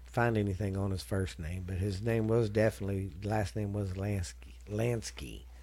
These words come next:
Well, uh, Mister Lansky took a large knife one afternoon and started carving up his family. And nobody ever knew why. He never did say why or anything.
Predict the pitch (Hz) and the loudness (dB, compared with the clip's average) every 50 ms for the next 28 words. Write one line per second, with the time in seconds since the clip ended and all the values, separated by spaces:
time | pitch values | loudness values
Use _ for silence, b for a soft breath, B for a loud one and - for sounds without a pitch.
0 | b b b b b b b b b b b b b b - 113 113 117 113 107 | b b b b b b b b b b b b b b 0 2 4 4 4 4
1 | 107 117 127 117 - - 117 113 117 123 139 151 156 143 - - - 90 98 107 | 4 2 2 0 2 2 2 4 4 6 6 6 4 4 0 -4 -6 -4 -4 -4
2 | 98 - - - - - - - - - - - - - - - - - - - | -6 -8 -12 -16 -18 -18 -18 -18 -18 -18 -18 -18 -18 -18 -18 -18 -18 -18 -18 -18
3 | - - - - - - - - - - - - 135 131 - 123 113 117 123 123 | -18 -18 -18 -18 -14 -14 -14 -14 -10 -2 4 6 6 6 8 8 8 10 10 10
4 | 123 127 113 - 113 113 117 127 139 139 - - 113 104 101 101 101 101 98 - | 8 8 6 4 2 4 4 6 4 4 2 2 2 2 4 4 4 4 2 0
5 | - 101 98 104 104 104 101 98 - - 107 101 101 101 - - 120 117 113 113 | -2 0 0 2 2 2 0 0 0 0 0 0 -2 -2 2 4 4 4 4 4
6 | 110 110 110 107 - 98 87 - - - 117 117 117 101 87 - 55 53 - - | 2 2 2 2 0 -2 -2 -2 2 4 4 4 4 2 0 -4 -10 -12 -12 -14
7 | - - - - - - 98 104 120 127 131 135 131 139 127 131 131 127 120 123 | -16 -18 -18 -18 -12 -6 -2 2 6 6 8 8 8 8 10 10 8 8 8 8
8 | 123 127 123 110 113 120 120 113 104 107 107 107 104 101 104 98 104 104 - - | 8 8 8 8 8 6 6 6 6 6 6 6 6 6 6 6 4 4 4 4
9 | - 107 101 104 101 92 98 95 92 95 95 92 90 90 87 78 64 - 58 57 | 4 6 8 8 8 8 6 6 4 4 2 2 0 0 -2 -4 -6 -8 -8 -10
10 | 60 76 | -10 -10